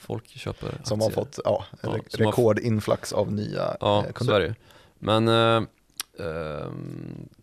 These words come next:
Speaker 1: det kan ju bli en, en väldigt markant skillnad då om, eh, Demokraterna lyckas vända, ehm, den här,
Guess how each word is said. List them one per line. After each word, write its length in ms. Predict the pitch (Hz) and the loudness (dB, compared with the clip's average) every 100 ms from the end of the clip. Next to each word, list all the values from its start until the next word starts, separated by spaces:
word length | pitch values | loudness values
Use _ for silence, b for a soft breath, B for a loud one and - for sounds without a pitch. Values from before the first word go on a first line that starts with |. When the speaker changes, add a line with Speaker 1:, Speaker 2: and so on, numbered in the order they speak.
| - - _ _ - _ | -20 -20 _ _ -20 _
Speaker 1:
det 600 | 80 123 123 131 127 85 - - - _ _ _ _ _ _ _ _ | -18 -4 2 6 6 2 -6 -20 -20 _ _ _ _ _ _ _ _
kan 220 | - 139 | 2 4
ju 100 | 139 | 6
bli 280 | 131 117 110 - | 4 2 2 2
en, 320 | 104 98 95 - | 2 2 -2 -6
en 540 | 101 101 101 98 107 - | -6 -4 -4 -4 -6 -10
väldigt 380 | 113 113 110 107 | -4 0 0 2
markant 340 | 120 117 113 104 | 0 2 2 2
skillnad 280 | 117 110 | 2 4
då 160 | 117 113 | 6 6
om, 380 | - 110 107 101 - _ - | 6 4 2 -2 -6 _ -8
eh, 200 | - - 107 | -4 -4 -4
Demokraterna 760 | 113 113 107 113 104 - 104 | -2 -2 2 4 4 2 0
lyckas 580 | 104 104 110 98 - - 120 | 0 0 0 -2 -2 -8 -2
vända, 600 | 117 117 107 104 107 110 _ b b b b b b b - | 2 2 2 4 4 2 _ b b b b b b b -8
ehm, 1160 | 113 101 101 101 95 95 101 - - - - - - _ _ - 170 156 175 _ _ _ _ _ _ _ _ _ _ | -2 2 2 2 0 -2 -4 -6 -8 -10 -12 -14 -20 _ _ -20 -20 -20 -20 _ _ _ _ _ _ _ _ _ _
den 240 | - 113 113 | -6 0 2
här, 320 | 113 101 | 4 4